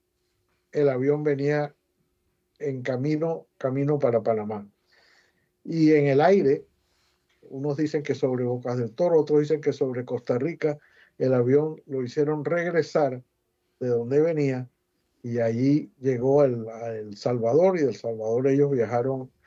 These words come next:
en, a, a Guatemala, eh, por carro,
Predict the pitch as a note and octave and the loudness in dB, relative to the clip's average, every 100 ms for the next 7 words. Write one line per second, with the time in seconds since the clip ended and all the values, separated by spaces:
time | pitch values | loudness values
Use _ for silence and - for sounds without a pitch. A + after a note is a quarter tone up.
0 | - _ _ - A#2+ A2 G#2+ F#2+ F2+ _ | -20 _ _ -4 -4 -4 -8 -12 -20 _
1 | _ _ _ _ _ _ _ A2+ G#2 G2 | _ _ _ _ _ _ _ -4 -4 -4
2 | G2 F#2 G#2+ A#2+ A#2 A#2 A#2 E3 D#3+ D#3+ | -6 -4 2 4 4 4 2 4 4 2
3 | - _ _ _ _ _ _ _ _ _ | -4 _ _ _ _ _ _ _ _ _
4 | _ _ _ - _ _ _ _ _ B2 | _ _ _ -20 _ _ _ _ _ -4
5 | A2+ A2 G#2+ B2+ A#2 F3+ D#3+ C#3+ | 0 0 0 -2 0 2 2 2